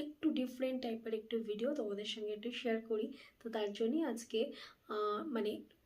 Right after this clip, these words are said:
ঠিক করেছি যে এরকম টাইপের কিছু ভিডিওস তোমাদের সাথে একটু শেয়ার করব। তো চলো, সবাই ভালো থেকো, সুস্থ থেকো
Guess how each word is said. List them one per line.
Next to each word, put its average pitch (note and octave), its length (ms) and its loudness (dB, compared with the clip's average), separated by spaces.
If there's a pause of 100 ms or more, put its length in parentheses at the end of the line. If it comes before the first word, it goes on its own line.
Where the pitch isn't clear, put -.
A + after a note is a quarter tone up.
(120)
ঠিক D4 200 0
করেছি D4 600 4
যে A3+ 180 2 (240)
এরকম C4 320 0
টাইপের A3+ 360 0
কিছু A3+ 200 -2
ভিডিওস A3 580 -2
তোমাদের G#3+ 320 -2
সাথে A3+ 260 -6
একটু C4 200 -4
শেয়ার G#3+ 340 0
করব। G#3+ 440 -4 (460)
তো B3 100 2
চলো, B3+ 300 2 (200)
সবাই A3 220 2
ভালো G#3+ 280 -2
থেকো, A#3 260 -6
সুস্থ A#3 300 -6
থেকো A#3 280 -6